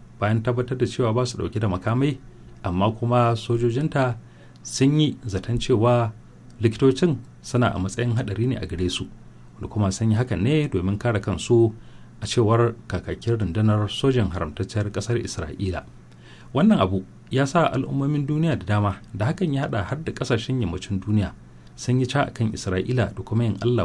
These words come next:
wadai da ita, tare da bayyana abin da ta yi a matsayin wani mummunan aiki wanda zai iya zama matsayin laifin yaƙi. Duk wata cewa dai, Amurka,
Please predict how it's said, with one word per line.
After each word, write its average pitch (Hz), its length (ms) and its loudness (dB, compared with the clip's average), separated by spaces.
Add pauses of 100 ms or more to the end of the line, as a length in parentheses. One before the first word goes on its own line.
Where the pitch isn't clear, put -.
wadai 113 160 0
da 107 80 -2
ita, - 220 -8 (580)
tare 95 220 -2
da 101 80 0
bayyana 131 420 0
abin 110 160 -4
da 101 80 0
ta - 160 -4
yi 113 160 4
a - 80 -6
matsayin 110 400 -4
wani 131 160 0
mummunan 120 560 0
aiki 120 400 0 (460)
wanda 90 180 -6
zai 117 240 2
iya 113 160 2
zama 113 420 2
matsayin 117 460 0
laifin 95 320 2
yaƙi. - 380 -4 (600)
Duk 190 220 4
wata 190 160 6
cewa 151 200 6
dai, 135 200 4 (440)
Amurka, 135 480 4